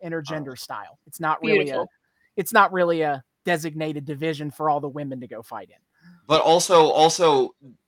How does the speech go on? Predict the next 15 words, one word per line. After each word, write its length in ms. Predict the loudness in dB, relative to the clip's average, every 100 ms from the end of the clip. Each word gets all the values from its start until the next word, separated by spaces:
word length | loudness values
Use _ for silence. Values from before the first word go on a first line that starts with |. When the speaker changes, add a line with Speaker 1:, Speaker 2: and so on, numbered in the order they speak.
| -16
Speaker 2:
does 400 | 0 2 2 -4 _
their, 360 | -2 0 0 -2
does 280 | -2 -6 -2
A 60 |
E 100 | 0
W's 280 | 0 -2 -8
relationship 600 | -12 -12 -12 -14 -12 -14 _
with 300 | -10 -10 -10 _
Japan 340 | -20 -18 -16 -16
at 120 | -18
this 120 | -20
point, 360 | _ -16 -16 -20 _ _ _ _ -2
or 240 | 0 2
with, 200 | 2 0
with 160 | 0 -6